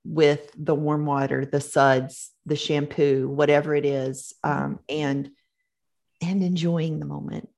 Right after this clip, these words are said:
Speaker 1: for
Speaker 2: Yeah. And think of that as a self-care moment. You know, we're always talking about all of these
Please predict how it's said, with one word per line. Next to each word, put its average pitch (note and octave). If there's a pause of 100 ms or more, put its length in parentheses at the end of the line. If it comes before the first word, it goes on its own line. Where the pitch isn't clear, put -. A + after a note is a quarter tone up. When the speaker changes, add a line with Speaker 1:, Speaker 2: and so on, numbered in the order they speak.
(340)
Speaker 1:
for D#3+ (880)
Speaker 2:
Yeah. G3+ (200)
And A#3+
think F#4
of G#4+
that A3
as A3+ (120)
a G3
self-care A#3
moment. A3 (400)
You A#3+
know, B3
we're A3
always A#3+ (380)
talking A3+
about F3+
all G3+
of G3
these F3